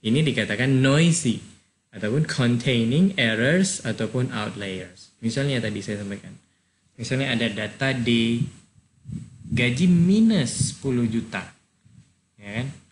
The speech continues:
Oh, sorry. Ini umur ya, tadi ya. Gaji, eh, umur, eh, tiga puluh tahun, gaji minus sepuluh juta.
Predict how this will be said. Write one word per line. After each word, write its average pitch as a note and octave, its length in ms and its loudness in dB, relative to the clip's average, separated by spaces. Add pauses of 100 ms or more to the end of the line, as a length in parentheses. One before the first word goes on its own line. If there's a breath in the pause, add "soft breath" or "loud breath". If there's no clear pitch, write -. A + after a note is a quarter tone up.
Oh, B2+ 40 -4
sorry. G#2+ 200 -4 (720)
Ini B2+ 400 -6
umur A2 200 -6
ya, - 80 -8
tadi - 200 -10
ya. - 80 -10 (1700)
Gaji, G2 300 -20 (100)
eh, A2 220 -4
umur, B2+ 420 -4
eh, G2+ 680 -12 (160)
tiga G2+ 240 -12
puluh G2+ 260 -16 (100)
tahun, A#2 520 -6 (680)
gaji A#2 480 -2
minus D3 560 2
sepuluh A2+ 320 -4
juta. G2+ 340 -14